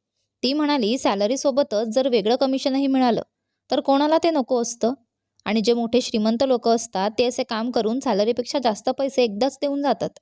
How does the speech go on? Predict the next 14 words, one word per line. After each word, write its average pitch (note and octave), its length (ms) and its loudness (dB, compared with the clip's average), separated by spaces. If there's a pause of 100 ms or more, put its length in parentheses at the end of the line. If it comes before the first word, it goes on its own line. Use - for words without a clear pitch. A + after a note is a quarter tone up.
(760)
मॅनेजर A3 360 0
सरांना A3+ 420 0
त्यांच्या A3+ 260 0
सॅलरीपेक्षा A3+ 600 0
जास्त F#3+ 260 -2
पैसे B3 320 0
मिळतात, A3+ 320 -2 (680)
म्हणूनच C#4+ 420 0
ते D#4 120 4
हे C#4+ 100 4
काम D4+ 240 -6
गुपचूप C#4 340 -4
करत D4 280 0
राहतात." G#3+ 440 -4